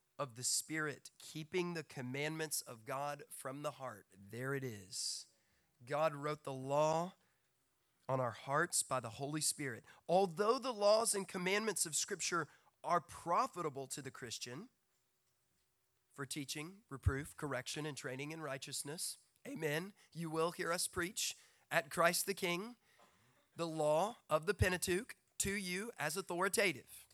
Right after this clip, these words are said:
Profitable for teaching, reproof, correction, and training in righteousness. Yet the Christian will never find the power for fulfilling the law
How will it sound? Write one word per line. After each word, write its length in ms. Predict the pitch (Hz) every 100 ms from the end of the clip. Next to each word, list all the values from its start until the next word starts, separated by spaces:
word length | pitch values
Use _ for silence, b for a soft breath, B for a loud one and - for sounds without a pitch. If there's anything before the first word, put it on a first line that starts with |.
| _ _ _ _ _ _ _ _ _ _ _ _ _ _ _
Profitable 480 | 147 143 165 156 147
for 140 | 131
teaching, 420 | - 156 151 175
reproof, 380 | 170 151 165 175
correction, 440 | - 139 156 165
and 100 | 135
training 300 | - 156 170
in 60 | 170
righteousness. 640 | 170 170 143 - 117 101 - b b
Yet 320 | 160 208 214
the 80 | 190
Christian 760 | - - 196 226 - 233 220 - B B
will 200 | 196 190
never 580 | 180 180 175 180 208 220
find 420 | - 196 196 202
the 80 | 208
power 500 | 196 175 147 104 - _ _ _ _ _ b b b b
for 320 | - 208 196
fulfilling 640 | - 160 - 190 208 226 240
the 100 | 226
law 460 | 208 180 143 143